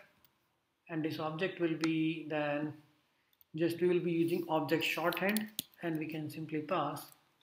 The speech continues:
weather only. Okay, this is clear. So this is our map state to props we will be doing. Now inside this component, what we will do is we will just check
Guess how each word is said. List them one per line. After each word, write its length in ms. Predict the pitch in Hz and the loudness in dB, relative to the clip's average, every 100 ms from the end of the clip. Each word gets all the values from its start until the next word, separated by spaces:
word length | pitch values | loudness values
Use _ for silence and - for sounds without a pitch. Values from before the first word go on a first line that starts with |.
| - - _ _ _ | -18 -18 _ _ _
weather 280 | 156 139 147 | -8 -4 -4
only. 380 | 147 165 147 - _ _ _ 160 | -4 -4 -6 -10 _ _ _ -8
Okay, 360 | 160 214 - - | 0 0 -2 -2
this 100 | 170 | -2
is 120 | 175 | -2
clear. 260 | 160 190 220 - - _ _ | 2 2 2 -6 -16 _ _
So 80 | 156 | -4
this 200 | 165 - | -2 0
is 100 | 180 | 2
our 320 | 175 196 175 | 2 2 0
map 240 | 170 170 170 | -2 -2 0
state 200 | 170 156 | 0 0
to 80 | 170 | -2
props 400 | - 151 147 156 | 2 0 0 -4
we 60 | |
will 80 | 156 | -2
be 60 | 143 | 2
doing. 260 | 170 208 208 - _ - | 2 0 -6 -16 _ 0
Now 180 | 190 190 | 0 4
inside 400 | 220 214 233 202 | 2 4 2 2
this 120 | 208 | -2
component, 480 | - 190 185 196 185 | 2 2 4 2 4
what 220 | 180 185 | 0 2
we 80 | 185 | 0
will 60 | 175 | 4
do 160 | 175 | 8
is 240 | 170 170 165 | 8 6 8
we 60 | |
will 100 | 170 | 8
just 240 | 165 165 - | 8 0 0
check 400 | 165 160 - | 0 0 -4